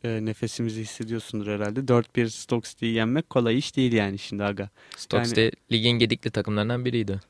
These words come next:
Speaker 1: Evet, yani, e, onların da başında, e, Edim-, neydi adamın adı? Hughes var. Hani Manchester City'yi
Speaker 2: Hı hı.
Speaker 1: çalıştırmıştı. Bu daha paranın yine
Speaker 2: Mark Hughes.
Speaker 1: akıtıldığı, aynen, Mark Hughes. Paranın yeni akıtıldığı dönemlerde Manchester City'nin,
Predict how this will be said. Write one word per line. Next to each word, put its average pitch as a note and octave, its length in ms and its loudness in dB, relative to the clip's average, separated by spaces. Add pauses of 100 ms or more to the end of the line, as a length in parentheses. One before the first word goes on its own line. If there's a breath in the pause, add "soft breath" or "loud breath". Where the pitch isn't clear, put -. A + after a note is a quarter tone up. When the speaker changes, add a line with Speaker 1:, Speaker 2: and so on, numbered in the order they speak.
(160)
Speaker 1:
Evet, A#2 460 -6
yani, A2+ 440 0 (100)
e, A2+ 380 2 (260)
onların A#2+ 320 2
da B2+ 100 2
başında, C3 460 2 (280)
e, - 40 -8 (540)
Edim-, B2+ 340 -2
neydi C#3+ 240 6
adamın B2+ 300 2
adı? B2+ 80 -2
Hughes - 480 4 (140)
var. A2+ 200 2
Hani A2+ 160 2
Manchester A2+ 360 0
City'yi A#2 220 0
Speaker 2:
Hı A2+ 40 -2
hı. B2+ 40 -2
Speaker 1:
çalıştırmıştı. G#2+ 640 -6
Bu G#2+ 180 0 (120)
daha A2 160 6
paranın A2 380 2
yine A2 100 2
Speaker 2:
Mark A#2 160 10
Hughes. A#2 160 4
Speaker 1:
akıtıldığı, A2 400 0
aynen, A#2 260 -2 (160)
Mark A2+ 340 -6
Hughes. B2 300 -8 (520 soft breath)
Paranın A#2+ 240 0
yeni B2 200 -2
akıtıldığı A#2+ 460 -8
dönemlerde A#2+ 680 0
Manchester B2 420 -2
City'nin, B2+ 440 -2